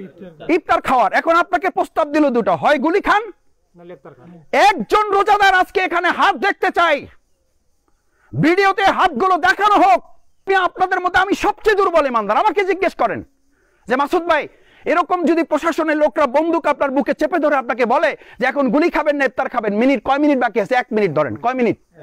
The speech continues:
এক মিনিট যদি আমরা আপোষ না করি, এই বুকে যদি বন্দুক চেপে ধরে কেউ, আমি জিজ্ঞেস করতে চাই এখানে কোন ভাই রাজি আছেন যে ইফতার খাবেন না,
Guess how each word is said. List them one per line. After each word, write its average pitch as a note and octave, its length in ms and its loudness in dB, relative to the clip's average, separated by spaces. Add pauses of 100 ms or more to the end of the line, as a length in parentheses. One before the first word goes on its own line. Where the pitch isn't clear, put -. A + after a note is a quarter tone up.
(440)
এক F#4 240 4 (100)
মিনিট F#4+ 440 0
যদি G4+ 160 -2
আমরা F#4 200 -2
আপোষ D#4+ 360 -2
না C4 100 0
করি, A#3 220 -2
এই C4 120 0
বুকে B3 260 0
যদি C4 180 0
বন্দুক B3+ 360 0
চেপে B3 200 -2
ধরে G#3+ 200 0
কেউ, E3 260 -2 (680)
আমি A3 200 -4
জিজ্ঞেস B3 300 0
করতে C#4 260 -2
চাই A#3 200 0
এখানে A3 300 -2 (300)
কোন F#4 260 2
ভাই D4+ 220 0
রাজি C#4+ 280 0
আছেন F3+ 320 -4 (720)
যে B3 160 0
ইফতার D#4 360 0
খাবেন C#4 300 -2
না, B3+ 260 0